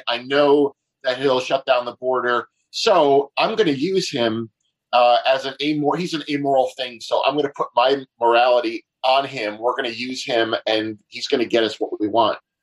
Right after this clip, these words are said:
So part of the group is delusional. The other is opportunistic.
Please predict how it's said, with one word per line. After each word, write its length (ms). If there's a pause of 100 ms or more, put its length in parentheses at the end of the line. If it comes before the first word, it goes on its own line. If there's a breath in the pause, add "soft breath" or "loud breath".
So 220
part 260
of 80
the 100
group 300 (120)
is 340
delusional. 720
The 160
other 220
is 100
opportunistic. 760